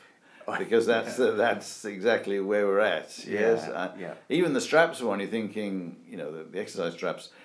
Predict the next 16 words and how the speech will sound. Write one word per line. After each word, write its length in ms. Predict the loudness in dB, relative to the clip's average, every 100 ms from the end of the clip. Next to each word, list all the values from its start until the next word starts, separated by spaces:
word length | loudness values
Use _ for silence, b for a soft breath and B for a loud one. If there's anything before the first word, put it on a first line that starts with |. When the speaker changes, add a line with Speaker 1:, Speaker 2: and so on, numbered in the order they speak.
| B
Speaker 2:
"Oh, 100 | 2
that's 180 | 2 2
a 40 | 0
late, 260 | 0 -2
low 140 | 0 0
technology 540 | 0 -2 0 0 -2
thing." 320 | -6 -8 -8 -12 B B B
But 140 | 2 2
in 120 | 4
fact, 240 | 2 2
half 300 | 2 4 4
his 120 | 2 -2
business 540 | -2 -2 -4 -6 -6
was 200 | -6 -2
writing 420 | 2 2 0 -6 -4
video 480 | -2 2 4 2